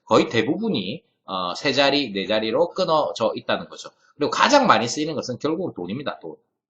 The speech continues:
돈, 돈의, 돈의 액수를 셀 때 어떻게 하죠? 뭐, 예를 들어서 일, 이, 삼,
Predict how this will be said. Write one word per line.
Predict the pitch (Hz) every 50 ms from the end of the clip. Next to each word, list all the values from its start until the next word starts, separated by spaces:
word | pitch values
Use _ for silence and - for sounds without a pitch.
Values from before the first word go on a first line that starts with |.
| _ _ _ _ _ _ _ _ _ _ _ _ _ _ _ _ _ _ _ _ _ _ _ _ _ _ _ _ _ _ _
돈, | 98 101 - - - _ _ _ _
돈의, | 117 107 117 120 139 185 214 214 214 110 - -
돈의 | 127 120 127 147 170 185
액수를 | 226 226 - - 277 208 -
셀 | - 95 - -
때 | 131 120 104 - - - _
어떻게 | - - - - 131
하죠? | 127 123 123 143 160 - - -
뭐, | 92 95
예를 | 101 107 110
들어서 | 107 101 95 98 101 95 92 82 - _ _ _ _ _ _ _
일, | - - 120 120 123 113 95
이, | 95 98 101 82 - - _
삼, | - - 107 107 98 104 104